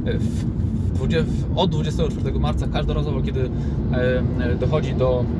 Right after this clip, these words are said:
e, likwidacji, e, majątku upadłego przedsiębiorcy i dochodzi też do tego, że, e, traci on nieruchomość, w której on, a także jego ro-, rodzina faktycznie zamieszkują, e,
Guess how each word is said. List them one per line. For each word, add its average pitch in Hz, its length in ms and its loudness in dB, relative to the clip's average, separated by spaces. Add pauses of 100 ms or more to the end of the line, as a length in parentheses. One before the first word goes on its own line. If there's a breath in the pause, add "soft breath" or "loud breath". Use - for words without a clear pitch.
(100)
e, 117 420 0
likwidacji, - 640 0 (160)
e, - 80 -2 (120)
majątku - 420 -2
upadłego - 300 0
przedsiębiorcy - 680 0
i - 60 0
dochodzi 131 300 0
też 123 160 2
do - 80 0
tego, 123 260 2
że, 120 200 2 (460 loud breath)
e, - 180 2
traci - 440 0
on 127 60 2
nieruchomość, - 480 2
w - 80 -2
której 123 300 2 (460 loud breath)
on, 139 200 4
a 123 100 2
także 127 260 4
jego - 160 2
ro-, - 260 2
rodzina - 260 2
faktycznie - 360 2
zamieszkują, - 540 2 (500 loud breath)
e, 123 140 4